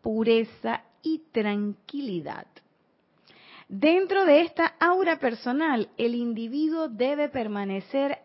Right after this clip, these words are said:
alerta, con la atención enfocada y en control de su poder de concentración, sosteniéndolo sobre el objeto de sus devociones,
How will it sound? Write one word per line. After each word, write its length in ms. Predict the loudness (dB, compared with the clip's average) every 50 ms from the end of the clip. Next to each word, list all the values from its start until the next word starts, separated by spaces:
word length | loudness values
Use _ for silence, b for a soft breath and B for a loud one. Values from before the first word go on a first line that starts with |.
| _ _
alerta, 1000 | -4 -4 -2 0 0 0 0 -2 -4 -8 -12 -10 _ -6 -6 -6 -8 -12 -18 _ _ _ _ _ _ _ b b b b b b b b _ -4
con 260 | -2 0 2 2 2
la 100 | 2 2
atención 600 | 2 2 0 -2 -2 -4 -6 -4 -2 -2 0 0
enfocada 1160 | 0 0 -2 -2 -6 -10 -6 -4 -2 -2 -4 -4 -4 -2 0 0 0 2 2 0 0 -2 -6 B B B B B B B B _
y 180 | -4 0 0
en 180 | 0 0 0 -4
control 880 | -6 -6 -6 -4 -4 -4 -6 -6 -8 -8 -4 0 2 4 4 4 4 4
de 100 | 2 0
su 260 | 0 -2 -6 -6 -4
poder 480 | -4 -2 -2 0 0 0 0 0 0 0
de 140 | -2 -2 -2
concentración, 1400 | -2 -4 -4 -4 -4 -4 -4 -4 -4 -4 -6 -6 -6 -8 -10 -16 -10 -2 0 2 4 4 4 2 2 0 -4 -6 B B B B B B B B
sosteniéndolo 1200 | -20 -6 0 2 2 2 2 -2 -4 -2 0 2 4 4 6 6 4 4 4 4 4 4 2 0 0
sobre 320 | -2 -4 -4 -4 -4 -2
el 80 | -2 -2
objeto 520 | -2 -4 -4 -6 -6 -6 -6 -4 -4 -4
de 160 | -4 -4 -6
sus 300 | -8 -10 -10 -10 -10 -8
devociones, 920 | -6 -6 -4 -4 -4 -6 -6 -6 -4 -2 0 0 0 0 0 -2 -2 -6